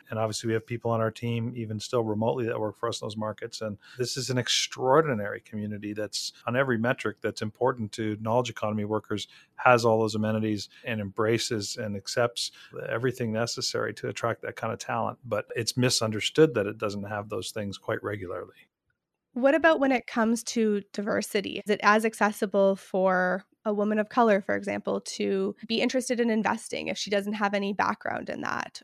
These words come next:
Speaker 2: Or I heard from Zach and Karen in the last episode about how there were a lot of entrepreneurs who were both female or diverse,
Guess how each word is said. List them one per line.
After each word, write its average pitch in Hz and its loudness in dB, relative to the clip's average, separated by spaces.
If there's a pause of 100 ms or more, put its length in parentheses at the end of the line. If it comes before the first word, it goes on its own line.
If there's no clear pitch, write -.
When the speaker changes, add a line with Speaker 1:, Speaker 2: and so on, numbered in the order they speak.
Speaker 2:
Or 110 2
I 208 6
heard 214 2
from 208 0
Zach 196 4
and 202 -2
Karen 202 4 (300)
in 202 2
the 196 4
last 196 6
episode 196 2
about 196 2
how 202 2
there 208 2
were 208 2
a - 2
lot 90 2
of 98 0
entrepreneurs 196 -2 (420)
who 202 2 (100)
were 196 0
both 185 -2
female 254 4
or 196 0
diverse, 208 4